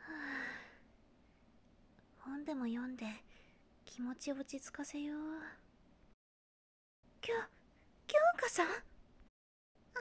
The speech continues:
い、います。あ、えっと、誘ってくれて嬉しいんですが、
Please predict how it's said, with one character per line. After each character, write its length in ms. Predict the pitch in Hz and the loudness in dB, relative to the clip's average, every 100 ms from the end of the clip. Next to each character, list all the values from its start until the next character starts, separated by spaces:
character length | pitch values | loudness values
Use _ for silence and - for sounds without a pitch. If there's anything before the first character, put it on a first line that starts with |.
| 480 508 - - - 494 523 571 679 698 | 4 4 2 -20 -6 0 12 12 12 12
い、 40 | 539 | 8
い 40 | - - 554 | -2 -2 8
ま 80 | 622 679 | 10 12
す。 260 | 659 508 - - - - - _ _ _ _ - - - - - - - 294 302 294 | 12 12 4 -20 -20 -20 -20 _ _ _ _ -20 -20 -20 -20 -20 -18 -8 -4 -2 -2
あ、 40 | - - - - - - - - | -6 -16 -20 -20 -20 -20 -20 -12
え 160 | 294 294 | -8 -8
っ 40 | - | -4
と、 100 | 311 | -4
誘 60 | 311 311 - - - - - - - - - - - 302 381 | -4 -6 -10 -20 -20 -20 -20 -20 -20 -20 -14 -4 0 2 4
っ 40 | 381 | 2
て 200 | - 392 | 2 2
く 100 | 403 | 4
れ 140 | 403 | 4
て 180 | 403 392 | 4 4
嬉 260 | 370 392 - | 6 4 2
し 60 | |
い 140 | 427 440 | 2 2
ん 40 | |
で 120 | 403 370 | 2 2
す 140 | - | 0
が、 280 | 320 294 | -2 -2